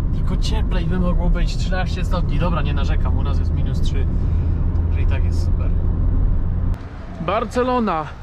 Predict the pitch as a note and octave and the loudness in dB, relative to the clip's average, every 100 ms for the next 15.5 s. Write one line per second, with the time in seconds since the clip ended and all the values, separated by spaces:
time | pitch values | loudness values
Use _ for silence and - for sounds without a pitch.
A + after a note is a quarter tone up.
0 | - D3 G3+ G#3 F#3+ F#3 G3+ F#3+ E3+ D3 | -12 -6 -2 -2 -2 -4 -4 -4 -4 -8
1 | - F#3+ G#3 G3 F#3+ - A3 G#3 A#3+ A#3 | -12 -6 -4 -4 -4 -6 -8 -6 -6 -6
2 | - E3+ D3 - - F#3+ F#3 G#3 G#3+ A3+ | -4 -4 -6 -10 -8 -6 -4 -2 -2 -4
3 | - - - - - B3+ B3+ D4 C#4 A#3 | -8 -12 -14 -10 -4 -2 -2 -4 -4 -6
4 | A3 A3+ A3+ A3 G#3 F#3 D#3+ D#3 D#3 D#3 | -4 -4 -2 -4 -4 -6 -4 -6 -6 -8
5 | C#3+ C#3+ C#3+ C3 B2+ B2+ - - - - | -8 -8 -6 -6 -8 -8 -10 -14 -14 -14
6 | - - - - - - - F3 E3+ F#3 | -12 -14 -14 -14 -14 -14 -6 -4 -2 -2
7 | F3+ F3+ E3+ - E3 E3+ F3 F3+ - E3+ | -2 -4 -6 -10 -6 -4 -4 -6 -6 -8
8 | - F3 D#3+ E3+ F3+ F#3 F3+ E3+ F#3+ F#3+ | -4 -6 -4 -6 -4 -4 -4 -2 -2 -4
9 | C#3+ F3+ F#3+ - - - - - - - | -4 -6 -8 -12 -16 -16 -16 -14 -10 -4
10 | F3 - F#3 D#3+ E3+ D#3+ - D3 G3 G3+ | -4 -4 -6 -4 -4 -4 -6 -4 -4 -2
11 | F#3+ F3 E3+ - G3+ G3 - F3+ E3 F#3 | -4 -4 -6 -6 -6 -6 -4 -4 -2 -2
12 | F3 - - - - G3+ G#3+ G3+ A3+ - | -4 -12 -18 -18 -10 -6 -4 -4 -4 -2
13 | B3+ G3 D#3 E3 G3+ G#3+ G#3 G#3 A3+ G#3+ | 0 -2 -2 -2 0 0 -2 -4 -4 -4
14 | G3+ G3+ G3+ G3+ A3 G3+ G3 F#3 E3+ F#3 | -4 -4 -2 -2 -4 -4 -4 -4 -4 -6
15 | G3 F3+ F3+ F3 | -6 -8 -8 -6